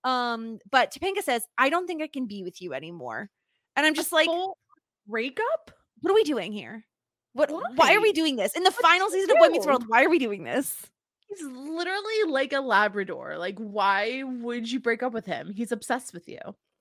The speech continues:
Speaker 2: Well, I mean,
Speaker 1: It's
Speaker 2: I, that
Speaker 1: so
Speaker 2: is not why you shouldn't break up with him. But,
Speaker 1: <laughs>
Speaker 2: but basically, like, he did nothing wrong
Speaker 1: No, he
Speaker 2: in
Speaker 1: didn't do
Speaker 2: this
Speaker 1: anything.
Speaker 2: one particular moment. And all the other moments, he did sh-,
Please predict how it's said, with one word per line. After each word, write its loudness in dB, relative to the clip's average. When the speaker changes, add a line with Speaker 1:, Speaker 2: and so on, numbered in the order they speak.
Speaker 2:
Well, 4
I 0
mean, -2
Speaker 1:
It's -6
Speaker 2:
I, 0
that 4
Speaker 1:
so -6
Speaker 2:
is -10
not -4
why -6
you -12
shouldn't -14
break -14
up -10
with 0
him. 0
But, 6
Speaker 1:
<laughs> -
Speaker 2:
but 2
basically, -4
like, 0
he 2
did 0
nothing -4
wrong 6
Speaker 1:
No, -6
he -6
Speaker 2:
in -4
Speaker 1:
didn't 0
do 0
Speaker 2:
this 0
Speaker 1:
anything. -4
Speaker 2:
one 4
particular -4
moment. -6
And -6
all 0
the -8
other -2
moments, -4
he -6
did -12
sh-, -6